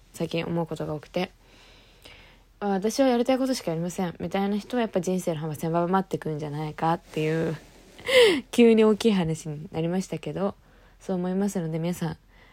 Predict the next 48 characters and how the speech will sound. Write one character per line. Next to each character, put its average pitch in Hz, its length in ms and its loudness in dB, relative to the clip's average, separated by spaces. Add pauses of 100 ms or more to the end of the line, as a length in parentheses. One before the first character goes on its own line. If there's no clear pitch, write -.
(120)
あ 160 100 -4
の、 160 100 -6 (180)
と 285 100 -2
に 269 80 2
か 214 80 2
く、 - 240 0 (180)
え 180 120 -2
ー、 170 40 -4
コ 196 120 -4
ン 175 60 -4
タ 170 80 -6
ク - 80 -20
ト - 100 -16
さ 170 140 -10
れ 185 100 -4
て 208 80 -4
る 202 80 -4
方 208 240 -4
っ 208 60 -6 (260)
て 185 80 -4
い 160 60 -2
う 160 260 -6
こ - 140 -14
と 175 80 -10
は 170 80 -6
で 156 60 -14
す - 100 -20
ね、 165 100 -12 (300)
あ 160 60 -8
の、 156 80 -6
コ 196 160 -4
ン 180 60 -2
タ 165 100 -8
ク - 80 -18
ト 165 100 -10
取 311 200 -4
っ - 40 -8
て - 220 -4
か 277 120 0
ら、 294 200 -2 (160)
こ 180 120 0
う、 160 60 -2
寝 165 120 0
落 160 140 -2
ち 170 80 -2
を 165 60 0
す - 160 -6
る。 160 140 -6